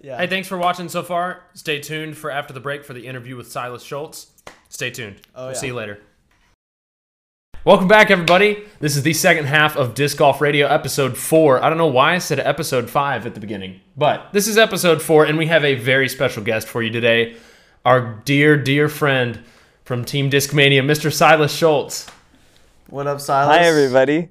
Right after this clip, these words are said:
Speaker 3: Thank you guys for having me.
Speaker 2: Yeah, we are so pumped to have you on the show, and we are gonna talk about a lot of stuff. But first off, we wanna ask you about your tour schedule this year. We saw you just dropped that the other day. You wanna talk us through that a little bit?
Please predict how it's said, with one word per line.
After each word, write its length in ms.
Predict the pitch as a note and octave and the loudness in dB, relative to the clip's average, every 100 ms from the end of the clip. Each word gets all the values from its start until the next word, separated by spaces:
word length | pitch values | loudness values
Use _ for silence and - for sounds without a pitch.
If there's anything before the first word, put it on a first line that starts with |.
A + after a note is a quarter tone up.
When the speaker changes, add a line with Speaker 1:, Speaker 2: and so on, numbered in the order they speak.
| _ _ _ - - | _ _ _ -10 -2
Speaker 3:
Thank 160 | D3 | -2
you 80 | D#3 | 2
guys 220 | E3+ E3+ | 4 4
for 100 | E3 | 4
having 260 | C#3 D3+ E3+ | 4 4 2
me. 220 | C#3+ G#2 A2 | -2 -2 2
Speaker 2:
Yeah, 480 | C#3 D#3+ G#2+ F#2+ - | 6 6 6 2 -2
we 160 | D#3+ | 0
are 100 | B2 G2+ | 0 -2
so 300 | - F#3+ F#3 | 0 2 2
pumped 220 | D#3+ C3 | 2 2
to 40 | C#3+ | 2
have 160 | C#3 | 2
you 60 | C3+ | 2
on 60 | B2 | -2
the 40 | |
show, 420 | - C3 A#2+ - C#3+ | 0 2 2 0 0
and 420 | C3+ C3 C3 C3 | 2 2 0 0
we 120 | D#3+ | -2
are 40 | |
gonna 140 | F#3 D3+ | -2 -2
talk 160 | E3+ | -2
about 200 | D3+ D3 C3+ | 2 2 2
a 20 | |
lot 160 | C#3+ | 2
of 80 | C3+ | 0
stuff. 280 | - E3 - | 2 0 0
But 180 | C#3 D#3 | -4 -6
first 460 | - F#3 A3 A#3+ D#3 | -6 0 2 2 4
off, 340 | B2 C3+ - | 4 4 -2
we 140 | C3+ | -4
wanna 180 | F#3 F#3 | -2 0
ask 300 | C#3 C#3 - | 0 -2 -2
you 200 | D#3 D#3 | -4 -2
about 260 | C#3 C#3 C#3 | 2 2 2
your 80 | D3 | -4
tour 200 | F#3 E3+ | -4 -2
schedule 300 | - B2+ A#2+ | -2 -2 -4
this 220 | A2+ A#2 | -6 -6
year. 80 | G#2+ | -6
We 120 | G#2+ | -6
saw 160 | - C3+ | -2 -2
you 160 | A#2 | -2
just 220 | A#2 B2+ | -6 -4
dropped 220 | C#3 A2+ C3 | -2 -2 -4
that 160 | B2 | -6
the 100 | B2+ | -6
other 100 | A#2+ | -4
day. 180 | B2 C3 | -2 -2
You 120 | B2+ | -2
wanna 120 | A#2 | -4
talk 200 | - B2 | -2 -4
us 140 | A#2 - | -4 -8
through 140 | B2+ | -4
that 160 | A2 A#2 | -4 -4
a 20 | |
little 160 | B2+ C3+ | -4 -4
bit? 240 | D#3 E3 | -4 -6